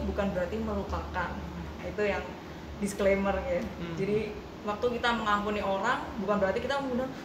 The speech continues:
Speaker 1: melupakan segala sesuatu dalam hidup kita yang sudah kejadian sama dia, enggak.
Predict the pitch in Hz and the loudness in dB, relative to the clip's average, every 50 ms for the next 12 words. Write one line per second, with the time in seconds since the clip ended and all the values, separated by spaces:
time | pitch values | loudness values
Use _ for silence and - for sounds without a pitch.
0 | - - 254 269 262 269 262 262 277 277 269 226 220 220 214 214 214 214 - 233 | -8 -4 -4 -4 -2 -2 -2 -2 0 0 2 4 4 4 4 4 2 0 0 0
1 | 208 214 208 - 262 254 - - - - 196 185 185 185 190 185 190 - - - | 0 0 2 2 2 2 2 0 -6 -8 -4 -4 -2 -2 -2 -2 -4 -6 -8 -10
2 | - - - - - - 208 196 208 208 214 214 220 233 226 226 226 233 - - | -10 -12 -12 -12 -6 -4 0 0 0 0 0 -2 0 0 0 0 0 -2 -6 -8
3 | - - 208 208 202 202 190 196 196 190 180 180 202 196 196 202 196 185 180 180 | -10 -8 -4 0 2 2 2 2 2 2 2 2 0 0 0 -2 -2 -4 -4 -4
4 | 180 180 185 185 185 175 | -4 -4 -2 -2 -4 -4